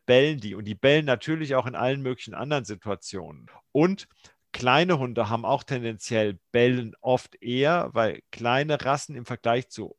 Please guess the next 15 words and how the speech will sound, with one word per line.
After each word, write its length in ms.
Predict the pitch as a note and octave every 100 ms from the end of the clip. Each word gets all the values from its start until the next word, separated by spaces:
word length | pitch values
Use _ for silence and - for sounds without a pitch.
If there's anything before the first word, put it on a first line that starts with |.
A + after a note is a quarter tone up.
| _ _ _ _
großen 520 | - C3 F#3+ F#3+ D#3+
Rassen 460 | C3+ D3 D#3 D#3 C3+
haben 180 | B2+ B2 -
oft 420 | C3+ - - - _ _ _
l-, 260 | C#3+ A#2 A#2+
schneller 420 | - C#3 D#3+ D#3+
einen 180 | B2+ B2+
höheren 320 | D3 D3+ C3+
Erregungslevel. 920 | A2+ A2+ A#2 C#3+ - C3+ B2+ F3+ A3 _ _ _ _ _ _ _ _
Und 200 | C#3 D3
mit 160 | D#3 E3
dem 140 | D3+
höheren 320 | C3+ D#3 D#3
Erregungslevel 840 | A#2+ G#2+ C#3 D3+ - C#3+ D3+ D#3+ B2+ _
auch 440 | A#2 C#3+ D#3+ -